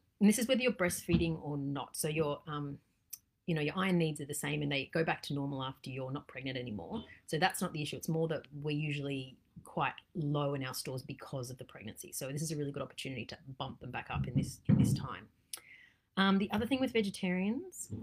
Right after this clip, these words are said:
it sort of goes hand in hand with iron, is B twelve, 'cause again, that, you know, our main sources are gonna be those animal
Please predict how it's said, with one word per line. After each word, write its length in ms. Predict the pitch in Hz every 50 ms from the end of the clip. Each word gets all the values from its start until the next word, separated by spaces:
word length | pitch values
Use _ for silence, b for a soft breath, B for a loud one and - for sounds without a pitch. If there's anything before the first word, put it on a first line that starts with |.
| - -
it 140 | - -
sort 120 | - - 180
of 40 | 175
goes 160 | 180 175 170
hand 160 | - 175 170
in 80 | 165 143
hand 140 | 151 165
with 100 | 160 160 - -
iron, 320 | 180 175 185 202 220 233
is 180 | 226 196 165 -
B 220 | - 180 165 160
twelve, 420 | - - - 156 143 117 95 95 - - - _ -
'cause 140 | - 160 156
again, 360 | 151 - - 160 156 160 156
that, 220 | 156 151 - - _ -
you 100 | 151 147
know, 60 | 156
our 80 | 147 147
main 320 | 147 147 143 143 143 143
sources 440 | 143 - 135 135 135 - 135 131 -
are 100 | - 131
gonna 160 | 135 135 135
be 100 | 135 135
those 220 | 131 123 127 123
animal 500 | - - 127 123 131 131 127 120 101 -